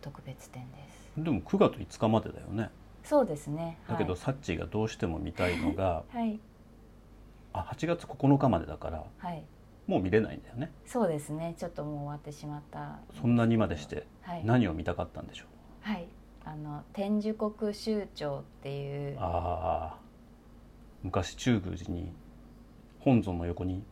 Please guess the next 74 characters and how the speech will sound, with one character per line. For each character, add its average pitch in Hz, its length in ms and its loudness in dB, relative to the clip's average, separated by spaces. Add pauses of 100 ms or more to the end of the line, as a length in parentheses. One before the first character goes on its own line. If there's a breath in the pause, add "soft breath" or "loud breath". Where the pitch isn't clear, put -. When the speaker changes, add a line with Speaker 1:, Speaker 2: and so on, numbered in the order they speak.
(100)
Speaker 2:
さ 101 160 2
ら 117 80 6
っ 123 80 0
と - 100 -6
か 92 100 -6
か 95 120 2
っ - 20 4
て - 140 -12
た - 80 -6
や - 80 -4
つ - 80 -12
だ。 - 160 -10 (220)
Speaker 1:
あ、 226 120 2
そ - 180 -2
う 277 60 6
な - 60 6
ん - 20 4
で 156 140 4
す 117 80 4
ね。 101 180 6
Speaker 2:
う - 40 -4
ん - 40 -4
う - 40 -4
ん。 - 80 -8 (120)
Speaker 1:
さ - 220 8
ら 311 140 6
っ - 20 2 (120)
と。 - 220 -4 (1040 loud breath)
Speaker 2:
さ 131 100 12
ら 165 60 12
っ 170 80 6
と - 40 4
か 104 120 2
か 123 60 6
っ - 40 4
て - 60 -14
た 85 100 0
ん 85 40 -6
じ - 60 -12
ゃ - 40 -8
な 87 100 -2
い？ - 60 -8 (600 loud breath)
Speaker 1:
そ - 60 -12
っ - 40 -14
か。 - 100 -20
Speaker 2:
で 110 60 6
も 92 100 4 (340)
ね、 98 300 2 (1040)
あ 95 100 -2
れ、 90 80 -2
だ - 40 -12 (800)
っ - 20 -16
て - 60 -4
一 117 180 0
番 180 140 6
古 180 180 4
い - 160 2
織 87 160 0
物 87 220 -2
で 87 100 -2
し - 80 -8
ょ？ 143 140 -2 (180)
Speaker 1:
う 165 40 -8
ん。 160 540 -6
で、 165 120 -8
刺 - 20 -8
繍 302 880 -6
が。 311 240 -2 (400)
Speaker 2:
刺 - 140 -4
繍 98 260 -4
が 95 140 0
ね。 135 180 2
Speaker 1:
は 165 280 -12
い。 139 200 -10